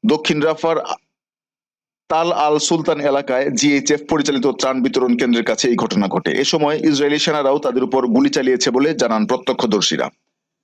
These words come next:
গাজার হামাস নিয়ন্ত্রিত স্বাস্থ্য মন্ত্রণালয় জানিয়েছে, ত্রাণ সংগ্রহের জন্য নির্ধারিত ওই এলাকায় ছয় জন নিহত এবং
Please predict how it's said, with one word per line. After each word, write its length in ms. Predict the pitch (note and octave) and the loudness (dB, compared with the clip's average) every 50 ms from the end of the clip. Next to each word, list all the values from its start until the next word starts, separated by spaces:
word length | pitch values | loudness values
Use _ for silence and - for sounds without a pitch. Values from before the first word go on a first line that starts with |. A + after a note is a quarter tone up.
| _ - | _ -2
গাজার 340 | A#2 D#3 D#3 D#3 E3 D#3 D#3+ | -2 0 2 2 2 2 2
হামাস 280 | D#3 D3+ D3 D3 D3+ D3 | 0 0 0 0 -2 -2
নিয়ন্ত্রিত 340 | - E3 E3 D#3+ D3 D3 E3 | 0 0 0 0 0 0 -2
স্বাস্থ্য 280 | D#3+ - D#3+ - - F3 | -2 -2 -2 -2 0 0
মন্ত্রণালয় 440 | D3+ D#3 C#3+ D#3+ D3 D3 D3 C3 B2+ | 0 0 2 0 2 2 0 0 0
জানিয়েছে, 360 | C#3+ C#3 C#3 C#3 C3 - - B2+ C#3 D3+ | 0 0 0 0 0 0 0 2 2 0
ত্রাণ 260 | C#3+ - C#3 C#3 C#3+ | 0 -2 -2 -2 0
সংগ্রহের 420 | C3+ - C#3+ C3+ C3+ C3 C3+ C3+ B2 | 0 -2 0 2 2 2 2 0 0
জন্য 180 | C#3 C#3 B2+ B2 | 0 0 2 0
নির্ধারিত 420 | B2+ C3 A#2+ A#2+ C3 B2+ B2 B2 C3+ | 0 0 0 0 0 0 2 2 2
ওই 180 | C#3 C#3 C3 C3 C#3 | 2 2 2 2 2
এলাকায় 420 | C3+ C3 B2+ - C3 A#2+ A#2 G#2 - - _ _ _ _ _ _ - | 0 0 0 0 -2 -2 -2 -2 -6 -10 _ _ _ _ _ _ -8
ছয় 200 | - - D3+ - | -2 -2 0 2
জন 140 | C3+ C#3 C#3 | 2 2 2
নিহত 240 | C#3+ C#3 C#3 C3 - - | 2 0 0 0 0 0
এবং 200 | B2 B2 C3 | 2 2 0